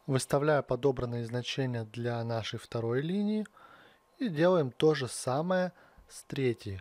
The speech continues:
Как вы видите, все довольно просто. В инструментах разработчика очень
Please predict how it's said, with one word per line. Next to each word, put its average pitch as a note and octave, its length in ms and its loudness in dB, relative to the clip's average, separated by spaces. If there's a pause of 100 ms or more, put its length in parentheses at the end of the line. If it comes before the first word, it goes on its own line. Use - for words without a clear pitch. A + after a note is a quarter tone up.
(120)
Как B2 240 0
вы C#3+ 60 2
видите, F3+ 360 0
все B2 380 4
довольно A#2 400 2
просто. G3 460 2
В B2+ 100 0
инструментах C3 600 0
разработчика A#2+ 760 2 (540)
очень C3+ 500 0